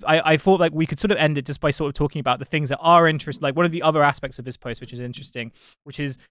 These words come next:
just the line, "People here will tweet anything." And I think you sort of touched on that on the basis that, you know, this tweet also comes out of, like, a much broader context of, you know, lots of, I think th-, I think the one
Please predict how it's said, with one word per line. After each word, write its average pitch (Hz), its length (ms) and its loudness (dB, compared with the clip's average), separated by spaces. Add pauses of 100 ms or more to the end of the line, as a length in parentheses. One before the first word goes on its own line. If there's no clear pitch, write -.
just 180 180 -2
the 165 60 -2
line, 147 260 6
"People 151 360 2
here 131 220 2
will 123 120 -6
tweet 127 280 -8
anything." 120 380 -10
And 135 80 -6
I 143 40 0
think 175 140 -2
you 170 60 0
sort 185 200 2
of - 60 -10
touched 151 240 -4
on 135 80 -8
that 127 140 -6
on 127 120 -10
the 127 60 -12
basis 123 380 -8
that, 117 280 -4 (500)
you 165 120 -6
know, 135 80 -4
this 160 200 0
tweet 196 300 -4 (200)
also 170 300 -4
comes 147 400 -4
out 139 280 4
of, 123 280 -8
like, 123 160 -8
a 135 40 -12
much 131 220 -10
broader 139 180 -12
context 202 520 0
of, 139 180 -8 (240)
you 190 60 -12
know, 180 80 0
lots 214 260 2
of, 196 80 -10 (180)
I 170 60 -14
think 233 200 -4
th-, - 100 -10
I 180 80 0
think 233 180 2
the 233 80 -4
one 185 400 0